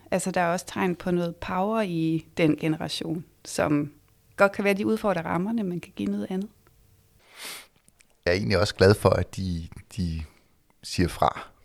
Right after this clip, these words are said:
Speaker 2: Fordi hvis ikke de siger fra, og det her viser sig at være den måde, som de kommende generationer gerne vil arbejde på, så sker der jo det, at vi ikke har nogen, der søger ind på vores afdeling. Og så har vi ikke nogen læger til at føre faget videre.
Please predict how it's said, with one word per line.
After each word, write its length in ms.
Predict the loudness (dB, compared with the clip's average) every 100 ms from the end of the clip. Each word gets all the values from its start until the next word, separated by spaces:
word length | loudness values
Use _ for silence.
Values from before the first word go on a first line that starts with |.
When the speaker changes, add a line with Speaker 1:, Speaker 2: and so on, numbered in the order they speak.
| -20 _ _
Speaker 2:
Fordi 400 | -2 2 2 0
hvis 220 | -4 -2
ikke 140 | -4
de 100 | -4
siger 240 | -4 -2 -2
fra, 380 | 4 2 2 -4 -16 _ -20 _
og 220 | 0 2 0 _ -2
det 120 | 4
her 140 | 6 6
viser 320 | 4 -2 -4
sig 200 | 2 4
at 80 | 4
være 160 | 0 2
den 180 | 2 4
måde, 260 | 4 4
som 220 | 2 -2 -4 -12
de 60 |
kommende 340 | 0 2 2 0
generationer 560 | 0 -4 -2 -2 -2
gerne 240 | 2 4 6
vil 60 |
arbejde 320 | 4 4 2 0
på, 220 | -4 -6 -8 _ _ _ _ _ _ _
så 120 | -4
sker 240 | 0 4 6
der 80 | 6
jo 80 |
det, 220 | 4 0 -2 -4
at 220 | 0 0 0
vi 280 | -4 -6 -12 -2
ikke 200 | 2 4
har 60 |
nogen, 200 | 2 2
der 60 | 0
søger 240 | 0 -2
ind 100 | -2
på 100 | -2
vores 240 | -4 -2 -2
afdeling. 520 | -2 -2 -4 -6 -8 _ _ _ _ _ _ _ _
Og 160 | -2 0
så 80 |
har 140 | 2 2
vi 100 | 0
ikke 160 | 0
nogen 180 | 0 0
læger 180 | 0 -2
til 160 | -2 -4
at 100 | -4
føre 180 | -4
faget 320 | 0 0 0 -6
videre. 320 | -4 -2 -4